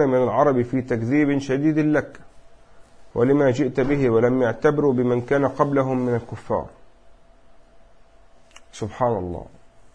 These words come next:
يعني، أتواصوا به؟ سبحان الله. بص تلاقي اللي عملوا ال-، قوم عاد هم اللي عملوا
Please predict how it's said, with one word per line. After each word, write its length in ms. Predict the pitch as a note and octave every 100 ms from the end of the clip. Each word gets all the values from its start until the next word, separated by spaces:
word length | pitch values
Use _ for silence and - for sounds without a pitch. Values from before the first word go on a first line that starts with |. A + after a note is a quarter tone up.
| -
يعني، 380 | A2+ A2 A2 G2+ - _ - - - - _ - - - -
أتواصوا 580 | A2+ C3+ C#3 D3+ C#3+ B2+
به؟ 160 | C#3+ - - - - - - - - _ - - - _ - - - - - - - - - - -
سبحان 460 | G#2+ - G#2+ G#2+
الله. 280 | E2+ D#2+ - - - - - - - - - - -
بص 180 | A#2+ A#2
تلاقي 400 | - C3+ D#3 D3+ - - _ - - - - - - - -
اللي 240 | A#2+ A#2+
عملوا 360 | C3 C3+ A2+ G2+ F#2+ - - _ - - - _ _ - _ -
ال-، 640 | G#2+ G#2+ G2+ F#2 F#2 D2+ C#2
قوم 360 | C3+ C3 B2
عاد 440 | A2+ C3 C#3 B2 B2
هم 220 | C3 B2+
اللي 180 | A#2 G#2+
عملوا 340 | G#2+ A2+